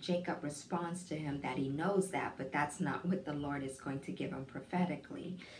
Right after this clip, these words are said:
But when Joseph calls Manasseh the firstborn, he says Ha-Bekor. And Ha-Bekor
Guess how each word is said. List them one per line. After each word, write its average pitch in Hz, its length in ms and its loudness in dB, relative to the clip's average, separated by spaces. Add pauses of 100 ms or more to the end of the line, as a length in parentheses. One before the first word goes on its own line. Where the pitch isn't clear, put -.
(300)
But 190 100 6
when 180 260 10
Joseph 180 680 2
calls 170 600 -2
Manasseh 156 760 -2
the 180 100 -4
firstborn, 165 720 -2
he 165 420 0 (360)
says 170 220 0
Ha-Bekor. 170 1080 -2 (340)
And 180 120 10
Ha-Bekor 196 1160 2